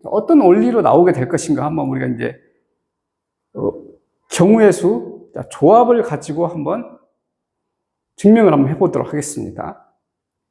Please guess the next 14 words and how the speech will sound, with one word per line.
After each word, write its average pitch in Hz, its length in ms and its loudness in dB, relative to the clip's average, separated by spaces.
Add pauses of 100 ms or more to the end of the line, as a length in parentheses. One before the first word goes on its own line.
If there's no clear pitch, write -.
(720)
자, 170 120 0
그러면 180 840 2 (3000)
우리는 226 420 4
이제 208 480 2 (380)
이렇게 294 260 0
생각해 262 320 0
볼 185 100 -2
수가 156 180 0
있습니다. 139 680 -4 (320)
가령 156 520 0 (1800)
이제 165 140 4
주머니가 254 420 4
이렇게 175 220 -2
있는데, 160 640 2